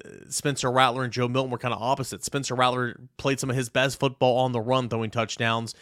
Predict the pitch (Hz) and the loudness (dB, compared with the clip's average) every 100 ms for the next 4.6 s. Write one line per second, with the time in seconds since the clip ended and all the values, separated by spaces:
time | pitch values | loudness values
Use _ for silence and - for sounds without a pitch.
0 | - _ 120 120 135 131 127 127 123 120 | -20 _ -4 2 2 4 2 0 -2 -8
1 | 113 - 113 - - 151 143 120 110 123 | -8 -8 -8 -6 0 0 0 -8 -4 -4
2 | 87 117 107 - 139 131 113 - 131 110 | -4 -8 -4 0 0 0 -4 -4 -4 -4
3 | - 120 - 117 107 120 107 101 113 110 | -4 -4 -2 -2 0 -2 -4 -2 -2 -2
4 | 101 110 104 107 98 98 | -6 -6 -2 0 0 -4